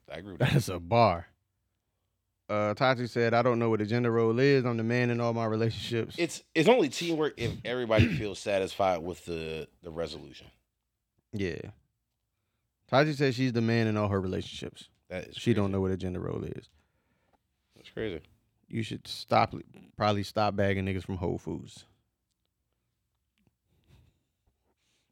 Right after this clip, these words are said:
Speaker 1: I'm gonna start, you know, <laughs> y'all know I'm not a women basher. By no means, I love women.
Speaker 2: Into the mic. Yeah.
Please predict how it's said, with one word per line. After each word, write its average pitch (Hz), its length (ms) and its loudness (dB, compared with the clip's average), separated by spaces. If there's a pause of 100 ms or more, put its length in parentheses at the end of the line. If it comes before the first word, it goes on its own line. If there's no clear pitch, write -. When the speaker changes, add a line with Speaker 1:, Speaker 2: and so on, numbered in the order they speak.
(200)
Speaker 1:
I'm 123 60 -8
gonna - 80 -8
start, 98 200 -8 (420)
you - 80 -8
know, 185 160 -4 (920)
<laughs> - 920 -20
y'all 139 180 2
know 76 120 -6
I'm 67 120 -8
not - 100 -8
a 62 40 -14
women 67 200 -20 (100)
basher. 64 300 -16 (220)
By 95 60 -18
no 85 140 -12
means, 67 180 -14
I 98 40 -8
love 80 260 -10
women. 67 220 -16 (960)
Speaker 2:
Into 107 180 -4
the 98 80 -2
mic. 95 240 -6 (1080)
Yeah. - 160 -6